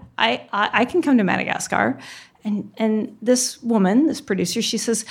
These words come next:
"And actually, um, can you bring us seventy-five thousand dollars? Because our field crew is out of money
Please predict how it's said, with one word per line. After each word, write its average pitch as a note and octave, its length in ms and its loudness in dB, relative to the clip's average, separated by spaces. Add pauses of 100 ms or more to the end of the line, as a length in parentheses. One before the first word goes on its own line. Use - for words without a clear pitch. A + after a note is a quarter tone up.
(440)
"And C4+ 280 6
actually, F4+ 640 2
um, B3+ 320 6
can C4 240 0
you D#4+ 160 4
bring G4+ 300 2
us F4+ 260 2
seventy-five A3 760 2
thousand G#3 400 2
dollars? A#3 600 0
Because G#3+ 840 2 (260)
our B3+ 120 2
field C#4+ 280 0
crew F#4 200 2
is D#4 120 4
out G#3+ 140 2
of A#3+ 60 2
money B3 640 0